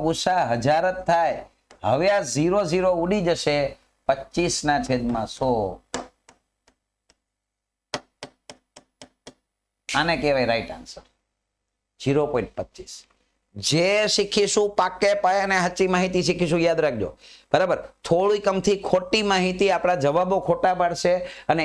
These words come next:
એના હિસાબે આપણા માર્ક્સ કટ થશે. એટલે જે શીખીએ એ તાકાતવાળું શીખીએ, સારામાં સારું કન્ટેન્ટ શીખીએ અને આ જ રીતે આનો જવાબ આવે. ઝીરો પોઇન્ટ પચીસ છે, આ બંનેનો લસા થાય, જેને આપણે ધ્યાનથી યાદ રાખીશું. તો મિત્રો એકવાર ફરીથી સમજી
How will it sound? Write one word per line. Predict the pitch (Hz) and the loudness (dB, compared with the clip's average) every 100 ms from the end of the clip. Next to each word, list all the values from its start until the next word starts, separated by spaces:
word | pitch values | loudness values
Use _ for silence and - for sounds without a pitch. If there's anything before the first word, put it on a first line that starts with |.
| 156 | 0
એના | 180 165 | 2 0
હિસાબે | 139 180 180 | 0 0 2
આપણા | 165 170 151 | 2 0 0
માર્ક્સ | 156 151 - | -2 -2 -2
કટ | 139 - | -2 0
થશે. | 117 98 - _ _ - | -2 -2 -12 _ _ -2
એટલે | 160 135 104 | -2 0 0
જે | 160 196 - | 2 0 0
શીખીએ | 185 - 185 | -2 0 -2
એ | 180 | 0
તાકાતવાળું | 165 165 185 185 185 180 | -2 0 -2 0 0 0
શીખીએ, | 180 175 185 180 | -2 0 -2 0
સારામાં | 165 170 165 | 0 0 0
સારું | 170 165 165 | -2 0 -2
કન્ટેન્ટ | 175 180 196 143 | -2 0 -2 -2
શીખીએ | 156 170 | -2 0
અને | 165 | 0
આ | 151 | 0
જ | 156 | 0
રીતે | 147 143 | 0 0
આનો | 135 117 | 0 0
જવાબ | 117 107 101 | 0 -2 -6
આવે. | 87 _ _ _ - | -14 _ _ _ -4
ઝીરો | 143 151 185 202 - | 0 2 2 0 0
પોઇન્ટ | 180 180 - | -2 -2 -2
પચીસ | 156 - - 202 180 | -2 -2 -2 0 0
છે, | - 151 151 151 - | 0 0 -2 -6 -6
આ | - 165 165 | 0 0 2
બંનેનો | 160 160 160 156 139 127 | 0 0 0 0 2 0
લસા | 139 - 180 170 | 0 0 -2 0
થાય, | 160 180 139 - - - | 0 0 0 -4 -16 -4
જેને | 139 151 156 | 0 2 0
આપણે | 143 139 101 | 0 -2 0
ધ્યાનથી | 120 120 110 117 107 | 0 0 -4 -4 -2
યાદ | 101 98 | -4 -8
રાખીશું. | - - - _ _ _ _ _ _ _ _ | -12 -16 -20 _ _ _ _ _ _ _ _
તો | - | -2
મિત્રો | 120 135 160 160 - - _ - 127 | -2 0 2 0 -2 -12 _ -6 -2
એકવાર | 131 143 - | 0 -2 -2
ફરીથી | 127 139 139 156 | -2 0 0 0
સમજી | 127 139 | 0 0